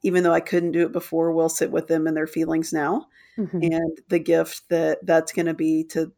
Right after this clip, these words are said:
Speaker 1: to their kids, but, but also just in their daily relationships. Thank you so much for your time. I love the idea of, um, you know, we get a redo on our attachment. And I love the idea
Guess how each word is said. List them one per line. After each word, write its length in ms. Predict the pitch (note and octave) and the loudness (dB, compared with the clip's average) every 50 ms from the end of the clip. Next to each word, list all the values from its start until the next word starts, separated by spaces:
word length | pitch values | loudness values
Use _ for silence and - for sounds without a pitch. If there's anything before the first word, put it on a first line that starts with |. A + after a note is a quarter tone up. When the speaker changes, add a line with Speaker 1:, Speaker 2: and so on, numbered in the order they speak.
| _ _ - | _ _ -8
Speaker 1:
to 100 | - F3 | -8 -6
their 220 | E3 E3+ D#3+ E3 D#3+ | 0 0 0 0 0
kids, 440 | - - E3 D#3+ D#3 D#3 D#3 - - - | -2 -2 0 0 0 -2 -4 -8 -4 0
but, 240 | E3+ D#3+ D3+ D3 - - _ _ _ - | 2 2 2 0 -4 -14 _ _ _ -4
but 120 | - F3 | -2 0
also 720 | D#3 D#3 F3+ G#3+ A3 - - B3 G#3+ F3+ E3 E3 E3 E3 E3 | 2 2 0 0 0 -2 -2 0 2 4 4 4 4 2 0
just 340 | - - F#3 F3+ - - G3 | -2 -4 -6 -4 -4 -4 -2
in 100 | F#3+ F3+ | 0 2
their 120 | F3 F3 | 2 2
daily 320 | D#3+ D#3+ E3 E3+ F3 F3+ | 4 2 2 2 2 2
relationships. 880 | F3 F3 E3+ E3+ F3 E3+ - - D#3+ D#3+ - - D#3+ D3+ - - - - - _ _ _ _ _ _ _ - - | 2 2 2 0 0 -2 -2 -2 -4 -4 -4 -4 -4 -4 -4 -4 -8 -12 -16 _ _ _ _ _ _ _ -2 2
Thank 300 | G#3 G3+ G#3+ G3+ - G3 | 2 2 2 0 -2 -2
you 180 | F3+ F3 E3 | -2 -2 -2
so 420 | E3 - - G3 F3+ F3 F3 F3 E3+ | -2 -4 0 2 4 4 4 4 2
much 380 | E3+ E3 D#3+ E3 - - - | 0 0 0 -2 -2 -4 -4
for 100 | - E3 | -4 -2
your 160 | D#3+ D#3+ E3 | 0 0 0
time. 460 | D#3+ - - D#3+ E3 E3 E3 E3 E3 D#3 | -2 -4 -4 -4 -2 -2 -2 -2 -2 0
I 320 | - E3+ E3+ F3 F3 E3+ E3 | 2 2 4 4 4 4 2
love 360 | E3+ E3 E3+ E3 E3+ E3+ E3 | 0 0 2 2 2 2 2
the 160 | E3 E3+ E3+ D#3+ | 0 0 2 2
idea 440 | D#3 D#3+ E3 D#3+ E3 D#3+ D#3+ D#3 | 2 0 0 0 0 0 2 4
of, 560 | D#3+ D#3+ E3 - - E3 D#3+ E3 E3+ - - - - - - - - - _ _ _ - | 4 4 2 2 2 0 0 0 -2 -6 -12 -20 -20 -20 -20 -20 -20 -20 _ _ _ -6
um, 560 | F#3 F3 E3 E3 E3 E3 D#3+ E3+ E3 E3+ - _ _ _ | -4 -4 -4 -2 -2 -2 -2 -2 -4 -6 -8 _ _ _
you 160 | - - G3 F#3 | -8 -2 2 4
know, 120 | F3 E3+ | 4 6
we 180 | E3 F#3 G3 F#3 | 6 4 0 0
get 360 | - - E3+ E3+ F3 E3+ E3+ | 0 2 4 6 6 6 4
a 60 | E3+ | 2
redo 460 | D#3 D3+ E3 D#3+ E3 F#3 G3 F#3+ F3+ | 0 2 0 0 2 2 0 2 2
on 120 | F3+ F3 F3+ | 2 2 0
our 140 | F3+ F#3 | 0 -2
attachment. 600 | F3+ F3+ - - F3+ F3+ - - G3+ G3 G3 G3 G3 | -2 -2 -2 -4 -4 -4 -4 -4 -2 0 0 0 0
And 140 | F3 E3+ E3+ | 0 -2 0
I 80 | E3 E3 | -2 -2
love 400 | D#3+ D#3+ D#3+ E3 E3 E3+ D#3+ - | -2 -2 0 2 2 0 0 0
the 100 | E3+ D#3+ | 0 0
idea 480 | D3+ D#3 E3 D#3 - D#3+ D#3+ D#3+ D#3+ | 2 0 0 -2 -2 -2 0 0 -2